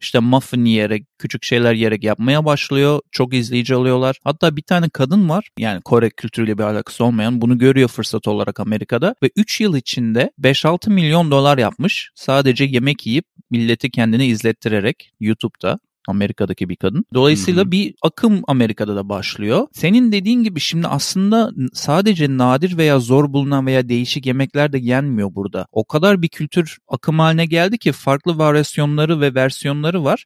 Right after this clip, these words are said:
Speaker 1: Mesela bazılarında genelde porsiyonların gereğinden çok büyük olması izleyiciyi
Speaker 2: Evet.
Speaker 1: çekiyor. Dört ile altı bin kaloriye kadar bir tüketim var tek bir video oturuşta. Şimdi bunu da
Speaker 2: Maşallah,
Speaker 1: anlaması
Speaker 2: maşallah.
Speaker 1: için dinleyicinin şöyle söyleyelim. Günlük,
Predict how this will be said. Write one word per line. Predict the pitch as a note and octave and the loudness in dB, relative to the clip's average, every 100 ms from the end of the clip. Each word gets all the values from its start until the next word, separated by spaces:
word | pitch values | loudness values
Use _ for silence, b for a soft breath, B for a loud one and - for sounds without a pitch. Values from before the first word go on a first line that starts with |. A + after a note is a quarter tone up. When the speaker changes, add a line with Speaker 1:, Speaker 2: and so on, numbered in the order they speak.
| - | -10
Speaker 1:
Mesela | - C3+ | 0 0
bazılarında | A#2+ B2 D#3+ A3 G#3 E3+ F#3+ | 0 0 0 2 0 0 2
genelde | A#3 D#3+ E3 E3+ F3+ A3+ | 0 0 0 -2 0 -2
porsiyonların | - D#3 D3+ E3+ D#3 E3+ A3+ | 0 0 2 0 0 2 2
gereğinden | D#3+ C3+ D3 D#3+ F#3+ A3 | 2 0 0 0 2 0
çok | - F3+ C#3 | 2 -2 0
büyük | C3 B2+ | -2 -2
olması | A#2 A2+ A2+ G#2 - G2+ - _ | -2 -2 -2 -4 -8 -10 -12 _
izleyiciyi | B2+ G#2+ A2+ A2 G2+ | -8 -4 -2 -2 -2
Speaker 2:
Evet. | G2+ | -4
Speaker 1:
çekiyor. | - G#2 - A#2+ A#3+ - D#3+ | -4 -6 2 2 2 -2 -2
Dört | D#3+ A#3+ - | 2 2 2
ile | A3 B3 - | -2 -2 0
altı | C#3 D3 - - G#3+ E3+ | 0 0 -2 -6 -6 -2
bin | D#3 A#2 | -2 -2
kaloriye | - C3+ C#3+ E3 D#3 C3 | -2 -2 2 4 2 0
kadar | - B2 D#3+ B3 | -2 -2 -2 -4
bir | D3+ C#3 G#3+ - _ | -6 -4 -4 -6 _
tüketim | A3+ - E3 G#3 F3 | -2 0 2 4 4
var | A2+ - - | 2 0 -4
tek | C3+ A2+ | -4 -2
bir | A#2+ A2 | -2 0
video | A2 G#2+ G#2+ | 2 2 2
oturuşta. | G#2+ A2 G#2+ - G#3+ C#4+ _ | 2 -4 -4 -4 -4 -4 _
Şimdi | - - C#3+ C3 | -10 -4 -2 0
bunu | F3 F#3+ | 0 2
da | E3 | 2
Speaker 2:
Maşallah, | D#3 - F#3 | 0 -4 -2
Speaker 1:
anlaması | B2 C3+ D3+ D3 F#3+ | 0 0 0 0 -2
Speaker 2:
maşallah. | |
Speaker 1:
için | F3 - D3 | 0 0 0
dinleyicinin | C#3+ D3 C#3 C3+ C3+ D3+ | 0 2 2 2 2 0
şöyle | F#3 - D#3 D#3+ | 0 0 0 2
söyleyelim. | - C3 A#2 A#2+ F3+ D3+ | 2 0 0 0 0 0
Günlük, | C3 C3+ D3 G#3 - - | 0 2 2 2 0 -20